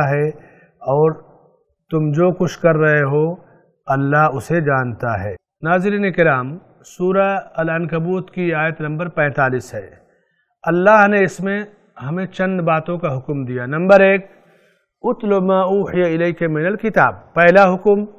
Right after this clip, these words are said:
कि जो किताब उतरी है, इसकी तिलावत कीजिए, यानी कुरान की तिलावत का अल्लाह ने हुक्म दिया, यानी कुरान को पढ़ने का अल्लाह ताला हमें हुक्म दे रहा है। दूसरा हुक्म, "वाक़िमिस सलात",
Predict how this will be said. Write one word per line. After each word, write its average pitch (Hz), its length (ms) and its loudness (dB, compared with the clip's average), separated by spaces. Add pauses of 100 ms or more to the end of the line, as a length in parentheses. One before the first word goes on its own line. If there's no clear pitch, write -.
(720)
कि 175 140 2
जो 175 160 -2
किताब 185 480 0
उतरी 190 320 0
है, 185 180 0 (680)
इसकी 156 300 -6
तिलावत 170 440 2
कीजिए, 139 280 -6
यानी 165 160 -4 (100)
कुरान 175 340 0
की 208 160 -6 (100)
तिलावत 165 520 -2
का 175 120 0
अल्लाह 160 340 -2
ने 196 180 -6
हुक्म 123 340 -8
दिया, 113 200 -10 (360)
यानी 151 180 -2 (100)
कुरान 180 400 2
को 202 240 0
पढ़ने 196 400 0
का 202 200 -2 (240)
अल्लाह 170 360 -6 (100)
ताला 165 240 -4
हमें 190 240 -4
हुक्म 170 340 -6
दे 123 120 -8
रहा 113 220 -6
है। 101 140 -12 (100)
दूसरा 175 340 2
हुक्म, 220 340 2 (580)
"वाक़िमिस 208 680 2
सलात", 147 560 2